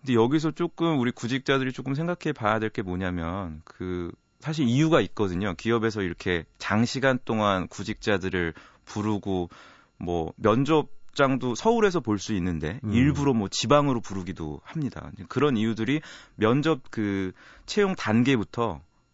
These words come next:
Speaker 1: 구직자의 어떤 로열티를 보는 측면도
Speaker 2: 음.
Speaker 1: 강하거든요. 그래서 실례로 어떤 회사는 중간고사 기간에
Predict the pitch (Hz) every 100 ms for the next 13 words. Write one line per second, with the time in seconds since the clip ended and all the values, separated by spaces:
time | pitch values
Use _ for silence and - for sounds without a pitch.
0 | _ - 131 135 131 95 104 104 127 123
1 | 101 95 90 80 71 69 _ - 98 92
2 | 92 87 92 85 76 82 104 101 107 -
3 | 175 120 107 113 110 120 107 98 92 113
4 | 113 104 95 78 - - - - - _
5 | - 156 202 190 156 127 - 101 85 71